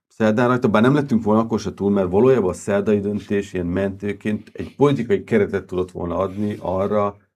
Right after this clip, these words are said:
legalább van-e többsége annak, hogy van sziget, és ezen, körülbelül ezen feltételekkel. Mindig magát a szerződést akkor is vissza kellett volna vinni. Most azt hiszem, annyi van, hogy látunk egy utat,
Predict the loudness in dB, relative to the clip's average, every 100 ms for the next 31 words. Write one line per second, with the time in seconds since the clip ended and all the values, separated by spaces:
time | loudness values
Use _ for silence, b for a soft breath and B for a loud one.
0 | _ _ -2 0 2 0 -2 0 0 -2
1 | -2 -2 -2 -8 -6 -6 -4 -4 -8 -10
2 | -6 0 0 0 -4 -2 0 -2 -8 _
3 | _ _ _ -2 0 0 -4 2 4 6
4 | 4 0 -4 -6 -6 -4 -6 -6 -12 -12
5 | -8 -4 -4 -6 B B 4 6 6 4
6 | 4 2 -12 b b -6 2 4 4 2
7 | 2 -4 -2 -2 0 -2 -4 -4 -4 2
8 | 0 0 -4 -4 -2 -2 -2 -10 -10 -8
9 | -8 -8 -10 -14 b b _ _ 0 2
10 | -2 -2 -2 -2 -2 0 4 6 4 2
11 | -2 -2 -6 b b b b -6 0 4
12 | 4 0 -4 -10 -6 -8 -4 0 2 0
13 | -4